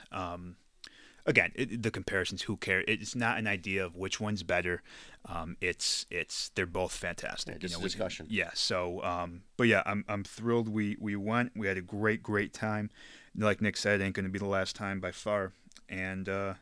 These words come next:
Speaker 1: yeah, we'll see you, you know, very soon this time. It's not gonna be nearly as long, um,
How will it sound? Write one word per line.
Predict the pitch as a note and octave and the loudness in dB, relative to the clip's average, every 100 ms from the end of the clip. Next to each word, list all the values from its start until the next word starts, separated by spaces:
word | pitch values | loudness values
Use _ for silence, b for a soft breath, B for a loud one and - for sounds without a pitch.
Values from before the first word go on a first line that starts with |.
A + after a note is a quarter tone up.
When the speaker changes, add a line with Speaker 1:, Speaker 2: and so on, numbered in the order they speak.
| - | -2
Speaker 1:
yeah, | A#2+ D#3+ G2+ | 4 4 4
we'll | G2+ | -2
see | - A#2 | 0 2
you, | A#2 A2+ | 4 4
you | A2+ | 2
know, | A2 F#2+ b b b b b | -2 -2 b b b b b
very | G#2 G#2 C3+ F3 | 0 10 12 12
soon | - D#3 C#3 B2 | 8 6 6 6
this | G#2+ | 2
time. | - A#2+ | 2 2
It's | A#2+ | 2
not | A2+ | 2
gonna | A2+ | 4
be | A2+ | 4
nearly | A2+ A#2 A2 | 4 4 2
as | G2 | 0
long, | G#2 G#2 A2 - - | -2 0 -2 -6 -10
um, | G#2 G2+ G2 G2 | -2 0 0 -2